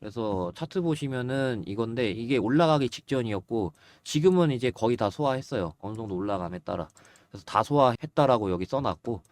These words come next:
예, 굉장히 오랫동안 매집을 했습니다. 이런 것들이 이제 이수페타시스 그런 느낌이거든요. 옛날에 이수페타시스가 실적이 이제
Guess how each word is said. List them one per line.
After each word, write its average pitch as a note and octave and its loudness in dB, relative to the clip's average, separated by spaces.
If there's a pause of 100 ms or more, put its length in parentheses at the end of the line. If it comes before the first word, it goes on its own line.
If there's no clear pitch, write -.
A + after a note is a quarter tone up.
(140)
예, F#2 -4
굉장히 C#3+ 2
오랫동안 C3+ 2
매집을 G#2 -6
했습니다. G2+ -4
이런 D#3+ -2
것들이 D#3+ 0
이제 C3+ 2
이수페타시스 D3+ -2
그런 F3+ 6
느낌이거든요. C3 -2 (760)
옛날에 E3 2
이수페타시스가 C#3 0
실적이 F#3+ 0
이제 A#2+ 2